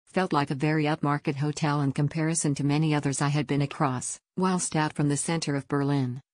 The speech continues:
there were plenty of P T options around and was great to be able to explore Schönberg.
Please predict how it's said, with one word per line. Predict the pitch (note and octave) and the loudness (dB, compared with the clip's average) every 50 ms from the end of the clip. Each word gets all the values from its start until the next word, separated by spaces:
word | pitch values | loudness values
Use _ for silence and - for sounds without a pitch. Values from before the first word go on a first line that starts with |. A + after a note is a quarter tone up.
| - | -2
there | - F3 E3+ | 0 0 2
were | F3 E3+ D#3+ | 2 0 0
plenty | - F#3+ F#3 F3 E3 F3 E3 | 0 2 2 4 4 4 2
of | D3+ - - | 0 -2 0
P | - G3 F#3+ | 0 0 0
T | F#3+ - F3+ D3 D3+ D#3+ - | 2 0 0 0 0 0 0
options | - D#3 E3 E3 - - C#3+ C3+ - | -2 -2 -2 -2 -2 -2 0 0 0
around | D3+ C3+ D3 C#3+ D3 D3+ | 0 0 0 0 0 0
and | D3 C#3 C#3+ | 2 2 2
was | D3+ D3+ - | 0 0 -2
great | - E3 D#3+ F3 E3+ | 0 0 0 2 2
to | - D#3+ | 0 0
be | C#3+ D#3+ D#3 D#3 | 0 2 2 2
able | D#3 D#3+ D#3 | 2 2 0
to | - E3 C#3+ | 0 0 -2
explore | D3 - - - - D#3+ D#3 D#3+ | 0 -2 -2 -2 0 2 2 2
Schönberg. | D#3+ - - D#3+ C3+ C3+ C3+ B2+ B2+ B2 B2 B2 - | 2 0 0 0 0 0 0 0 -2 -4 -6 -6 -8